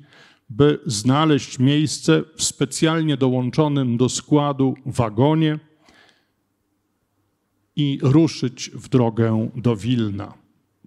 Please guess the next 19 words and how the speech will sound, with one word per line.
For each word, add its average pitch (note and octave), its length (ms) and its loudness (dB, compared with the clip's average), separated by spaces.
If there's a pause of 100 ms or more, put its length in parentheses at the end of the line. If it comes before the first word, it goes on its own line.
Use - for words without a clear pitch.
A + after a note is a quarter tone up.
(140)
Po D3+ 100 2
drodze F3+ 460 0 (280)
będzie C#3+ 480 2 (100)
asystowane D3+ 1000 2 (1300)
w G2+ 80 -2
miejscach, D3 840 0 (360)
w - 60 -20
których C3 680 2 (280)
pociąg C#3 440 2
się B2+ 300 2
zatrzyma. C3 680 0 (100)
Tak - 240 -10
stanie B2+ 380 0
się C3+ 140 -4
na B2 120 -2
przykład B2+ 560 -2 (120)
w G#2+ 180 -12
Białymstoku, C3+ 880 2 (580)
gdzie A#2+ 480 2